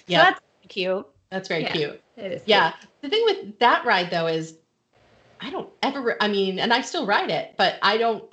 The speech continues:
Speaker 1: I don't ever remember the last time the queue was anything other than just a walk <laughs> on. Like,
Speaker 2: I
Speaker 1: just
Speaker 2: remember, like, when
Speaker 1: right
Speaker 2: it
Speaker 1: past
Speaker 2: first
Speaker 3: I've seen it,
Speaker 2: opened.
Speaker 3: yeah.
Speaker 1: Oh, when it first opened. Yeah.
Speaker 2: Like, I remember having to go with my nieces, and I'm like, "Oh, gosh, it's an hour.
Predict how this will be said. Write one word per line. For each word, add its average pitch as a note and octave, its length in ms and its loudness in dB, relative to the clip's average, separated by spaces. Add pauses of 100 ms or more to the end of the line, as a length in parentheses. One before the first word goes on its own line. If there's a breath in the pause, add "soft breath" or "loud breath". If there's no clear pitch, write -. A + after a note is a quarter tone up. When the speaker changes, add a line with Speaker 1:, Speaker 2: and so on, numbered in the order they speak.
(460)
Speaker 1:
I G#3 80 2
don't A#3+ 180 -4
ever G#3+ 180 -2
remember G#3 320 -4
the G3 280 -6
last E3+ 280 -2
time F3 200 -4
the E3 80 -6
queue F3 220 -8
was E3 160 -6
anything E3 320 -6
other D3 220 -2
than C#3+ 120 -6
just C#3+ 180 -8
a - 20 -2
walk - 340 -4 (100)
<laughs> - 100 0
on. E4 760 2
Like, - 200 -8
Speaker 2:
I D4+ 220 4
Speaker 1:
just G#4+ 180 0
Speaker 2:
remember, B3+ 840 4
like, G#3 160 0
when G3 140 2
Speaker 1:
right C#4+ 80 4
Speaker 2:
it D#4 40 0
Speaker 1:
past - 140 -14
Speaker 2:
first B3+ 260 2
Speaker 3:
I've - 80 -20
seen E3+ 220 -2
it, - 20 -8
Speaker 2:
opened. A#3 180 2 (120)
Speaker 3:
yeah. D#3+ 140 2
Speaker 1:
Oh, E4 60 4
when D4+ 120 2
it C#4 160 -8
first G4 240 -2
opened. - 640 -6
Yeah. G#3 200 0
Speaker 2:
Like, B3+ 220 8
I G3 60 -20 (200)
remember C#4 200 -2
having B3+ 260 0
to A#3+ 60 0
go A#3 100 0
with A3+ 140 -2
my G#3+ 100 -4
nieces, A3+ 380 -4
and G3+ 100 -8
I'm G3+ 80 -8
like, G3+ 240 -8
"Oh, A#3 320 -2
gosh, A3 280 -12 (120)
it's G#3 120 -18
an G3+ 240 -8
hour. G#3 480 0